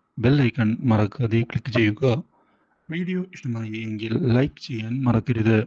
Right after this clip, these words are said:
ഒടുവിൽ ചന്തുവിൻ്റെ അന്വേഷണം ഫലം കണ്ടെത്തിയിരിക്കുകയാണ്. വിചാരിച്ചതുപോലെ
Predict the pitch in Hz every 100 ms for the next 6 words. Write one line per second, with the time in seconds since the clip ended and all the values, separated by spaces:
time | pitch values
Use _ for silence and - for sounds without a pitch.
0 | - - - - _ _ _ _ _ _
1 | - 208 180 190 190 - - - - 180
2 | 170 175 180 175 175 185 180 127 123 117
3 | - 123 120 120 - - - - 170 160
4 | 175 175 135 117 117 123 120 117 117 123
5 | 135 123 120 123 285 - - - - _
6 | _ - - - _ _ _ 156 165 175
7 | 180 180 185 175 170 180 180